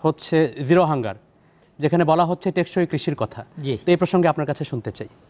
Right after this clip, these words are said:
Speaker 2: দেখুন, আপনি, আহ, শুরুতেই যেমনটি, আহ, জানতে চেয়েছিলেন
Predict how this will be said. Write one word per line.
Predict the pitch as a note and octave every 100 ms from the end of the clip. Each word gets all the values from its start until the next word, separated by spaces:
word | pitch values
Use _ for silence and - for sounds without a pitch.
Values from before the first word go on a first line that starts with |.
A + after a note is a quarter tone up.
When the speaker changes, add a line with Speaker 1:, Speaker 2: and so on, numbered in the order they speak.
| _ _ _ _ _ _ C#3
Speaker 2:
দেখুন, | D#3+ G#3
আপনি, | E3 - F3+ F#3 F3+
আহ, | D#3 D3 C3
শুরুতেই | - D#3+ E3 F#3 F3+
যেমনটি, | D#3 D#3 D3 E3 D#3+ D3
আহ, | C#3 C3+ B2 - - - _ C3
জানতে | B2 C#3+ C#3 E3+
চেয়েছিলেন | F3+ D#3+ D#3 B2 B2